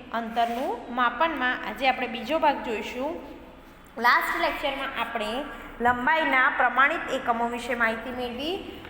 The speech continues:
અને જે પ્રાચીન સમયમાં જે માપનનો ઉપયોગ થતો હતો એના વિશે માહિતી મેળવી. હવે આપણે લંબાઈનું સાચું માપન એના વિશે માહિતી મેળવીશું. આપણા દૈનિક જીવનમાં અનેક પ્રકારની માપન માત્રાનો ઉપયોગ કરીએ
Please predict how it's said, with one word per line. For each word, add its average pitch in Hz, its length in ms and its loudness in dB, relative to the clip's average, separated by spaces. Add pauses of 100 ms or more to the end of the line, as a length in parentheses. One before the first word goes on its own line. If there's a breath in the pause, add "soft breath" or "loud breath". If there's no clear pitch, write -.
અને 285 440 2
જે 240 320 -2
પ્રાચીન 262 420 2
સમયમાં 285 500 2
જે 277 100 -2
માપનનો 254 440 0
ઉપયોગ 349 260 0
થતો 277 280 -2
હતો 277 360 0
એના 254 200 2
વિશે 247 280 -2
માહિતી 226 340 -2
મેળવી. 240 440 -2 (380 loud breath)
હવે 240 160 4
આપણે 277 360 4
લંબાઈનું 277 680 2
સાચું 349 560 0
માપન 269 380 4 (140)
એના 311 180 4
વિશે 277 240 0
માહિતી 214 340 0
મેળવીશું. 175 480 -4 (640 loud breath)
આપણા 359 420 4
દૈનિક 285 440 2
જીવનમાં 226 880 0
અનેક 339 280 2
પ્રકારની 277 420 4
માપન 277 380 2
માત્રાનો 240 460 2
ઉપયોગ 220 340 -4
કરીએ 208 540 2